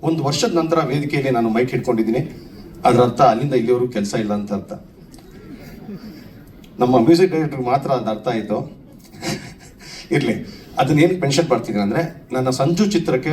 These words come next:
ಅದ್ಭುತವಾದ ರಿವ್ಯೂನ ಕೊಟ್ರಿ, ಒಳ್ಳೆ ಪ್ರಶಂಸೆ ಕೊಟ್ರಿ. ಅದಾದ ನಂತರ ಸಿಕ್ಕಿರಲಿಲ್ಲ. ಹಾಗಾಗಿ ಈ ವೇದಿಕೆನ ಬಳಸ್ಕೊಂಡು ಎಲ್ಲ ಮಾಧ್ಯಮದ ಸ್ನೇಹಿತರಿಗೆ ನಾನು ಥ್ಯಾಂಕ್ಸ್ ಹೇಳ್ತೀನಿ. ಪ್ರೊಡ್ಯೂಸರ್ ಎಷ್ಟು ಖುಷಿಯಾದ್ರು ರಿವ್ಯೂಸ್ ನೋಡಿ ಮತ್ತೆ ರೆಸ್ಪಾನ್ಸ್ ನೋಡಿ ಅಂದ್ರೆ, ಸಿನಿಮಾಯಿಂದ ದುಡ್ಡು ಬರಲ್ಲ ಅಂತ ಗೊತ್ತಿದ್ರು ಸಂಡೇ ಮೈಸೂರಲ್ಲಿ ಒಂದು ಶೋ ಫುಲ್ ಮಾಡಿ ನಮ್ಮ ಟೀಮ್ನೆಲ್ಲ ಕರೆಸಿ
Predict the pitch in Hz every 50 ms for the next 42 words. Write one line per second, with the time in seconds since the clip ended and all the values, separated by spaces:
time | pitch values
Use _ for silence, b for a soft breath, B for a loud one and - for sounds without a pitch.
0 | 160 151 - - - - - 131 - - 180 196 - 180 180 185 190 202 196 196
1 | 185 170 156 139 139 156 151 139 131 127 123 117 120 123 123 139 135 - - -
2 | - - - - - 165 165 190 214 220 202 175 151 - 170 156 147 - 139 131
3 | 117 113 - - 139 139 - - - - 117 123 123 - 165 185 190 185 175 170
4 | 180 175 151 139 147 139 151 131 107 110 131 - - 123 123 127 135 127 131 143
5 | - 113 110 123 160 190 196 196 190 175 165 139 131 131 127 - - 131 123 127
6 | 151 165 160 B B B B - 139 170 220 247 233 196 160 170 170 175 170 170
7 | 160 - 151 131 127 131 123 113 117 107 101 104 101 98 - - 170 - - -
8 | 101 95 - 117 95 98 - B B B B B B B B B B B B B
9 | - - - 160 175 214 208 220 190 190 185 - - 240 208 202 190 180 - 214
10 | 196 190 190 190 202 180 165 151 156 190 196 180 - 165 165 165 160 160 170 170
11 | - - - 131 127 127 147 123 127 127 - - 175 180 175 - 156 147 139 135
12 | 120 117 117 135 160 175 - - - - - 170 180 190 208 196 190 180 175 -
13 | 156 170 165 139 139 143 160 180 190 190 185 180 175 170 - 147 - 160 147 143
14 | 143 143 151 175 185 - - 151 160 185 190 208 208 208 - - - - - -
15 | 170 196 196 214 202 185 175 160 151 151 139 - 170 175 170 165 170 156 160 156
16 | 156 156 156 160 185 196 - 127 127 117 - 180 190 202 190 180 175 175 170 165
17 | 160 143 139 - - - 170 170 170 - B B